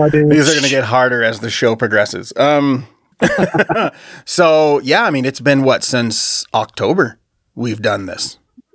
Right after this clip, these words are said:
Speaker 1: Yeah, yeah.
Speaker 2: Yeah.
Speaker 1: We, we banked a bunch, and, um, what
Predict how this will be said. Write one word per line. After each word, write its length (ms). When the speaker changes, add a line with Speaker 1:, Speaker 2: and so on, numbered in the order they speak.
Speaker 1:
Yeah, 580
yeah. 320
Speaker 2:
Yeah. 20
Speaker 1:
We, 320
we 160
banked 340
a 40
bunch, 600
and, 420
um, 520
what 300